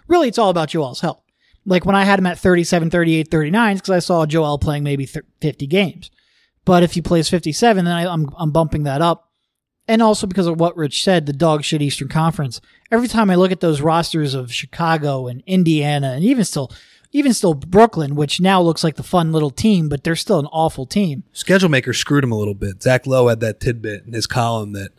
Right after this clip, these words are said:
Speaker 2: if you look at all the teams in the East that they
Speaker 1: The
Speaker 2: play
Speaker 1: ones that
Speaker 2: three
Speaker 1: play
Speaker 2: times,
Speaker 1: three, yeah.
Speaker 2: they're all the crappy ones that you just mentioned.
Speaker 1: Um,
Speaker 2: But still.
Speaker 1: But there are wins out there.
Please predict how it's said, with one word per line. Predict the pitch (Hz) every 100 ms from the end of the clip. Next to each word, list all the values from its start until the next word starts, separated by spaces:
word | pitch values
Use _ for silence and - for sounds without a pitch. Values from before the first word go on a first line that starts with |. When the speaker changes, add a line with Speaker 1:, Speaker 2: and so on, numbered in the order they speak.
| _ _ _
Speaker 2:
if | 117
you | 123
look | 135 139
at |
all | 127
the | 123
teams | - 139 123
in |
the | 113
East | 113 123
that | 120
they | 120
Speaker 1:
The |
Speaker 2:
play | -
Speaker 1:
ones | 120
that | 151
Speaker 2:
three | 131
Speaker 1:
play |
Speaker 2:
times, | 139 131 135 151
Speaker 1:
three, | -
yeah. | 131
Speaker 2:
they're | 160
all | 147
the | 139
crappy | - 135 117 127
ones | 107 107
that |
you | 104 110
just | 107 -
mentioned. | 107 101 104 - _ _ _ _ _ _ -
Speaker 1:
Um, | 165 160 160
Speaker 2:
But | 151
still. | 147 95 - _ -
Speaker 1:
But | 226 202
there | 262
are | 262 214
wins | 196 202 175
out | 185 185 180
there. | 175 156 151